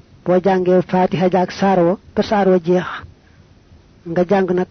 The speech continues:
xunóot ci suuf, yelu ko, door a sëgg nag rukkoo. Loolu daal lañ gën a taamu.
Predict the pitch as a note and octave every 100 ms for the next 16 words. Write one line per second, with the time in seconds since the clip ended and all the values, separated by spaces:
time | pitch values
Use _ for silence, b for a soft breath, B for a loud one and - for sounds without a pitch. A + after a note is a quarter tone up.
0 | _ - - _ _ _ - - G#3 G3
1 | F#3 - - - C4 G#3+ F#3 - - -
2 | - G3 F#3 F3 F#3+ - _ - _ -
3 | _ - _ - E3+ F#3+ F#3 - F3 F3+
4 | F#3+ _ - G3 G3 F3 - _ _ _
5 | _ F#3 F3 F#3 F#3+ F#3+ F#3 F#3 - F3+
6 | F3